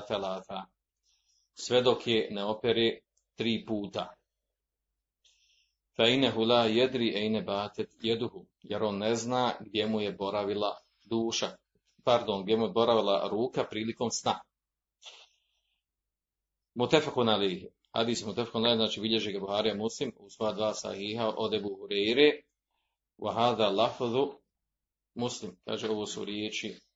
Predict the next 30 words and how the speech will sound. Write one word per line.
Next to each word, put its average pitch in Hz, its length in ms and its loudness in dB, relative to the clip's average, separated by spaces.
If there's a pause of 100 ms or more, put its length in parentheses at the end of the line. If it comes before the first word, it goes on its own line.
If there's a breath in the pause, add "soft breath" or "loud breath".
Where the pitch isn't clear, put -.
(140)
Muslima, 131 720 -2 (420)
tekst - 440 -2 (560)
u 107 120 -6
rivajetu 107 420 4
kod 98 140 -2
Muslima, 127 580 -2 (200)
a 107 280 -2
u 104 220 -8
rivajetu 120 400 4
kod 107 120 -4
Buharije 113 560 2
je 107 80 4
drugačiji 107 540 0
tekst. - 480 -2 (800)
To 120 120 2
jest, 139 360 4
u 107 240 -2
rivajetu 117 260 0
kod 107 100 -6
Buharije 113 400 2
su 113 140 -8
došle 113 420 -2
još - 240 -4 (200)
druge 117 380 0
dvije 120 220 -2
stvari 110 340 0
dodate 98 420 0
mimo 107 260 -2
pranja 95 400 -8
ruku. 165 500 0